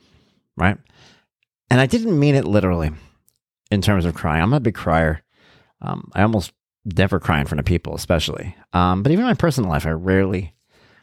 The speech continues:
I rarely cry. I mean, there's been moments. I think death does it for me. If somebody passes away, that can kinda usually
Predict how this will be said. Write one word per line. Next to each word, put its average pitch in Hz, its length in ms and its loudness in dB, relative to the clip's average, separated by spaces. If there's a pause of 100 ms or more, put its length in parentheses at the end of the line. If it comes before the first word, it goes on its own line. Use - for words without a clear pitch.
I 196 60 -6
rarely 190 260 2
cry. 78 280 0
I 85 100 0
mean, 117 60 2
there's 147 160 2
been 95 140 -2
moments. 80 520 -4
I - 20 -4
think 139 220 0
death 107 260 2
does 110 160 2
it 120 80 2
for 120 120 -2
me. 120 160 4
If 113 80 2
somebody 95 180 -2
passes 90 340 0
away, 85 220 4
that 90 180 4
can 98 100 -4
kinda 90 260 2
usually 92 420 0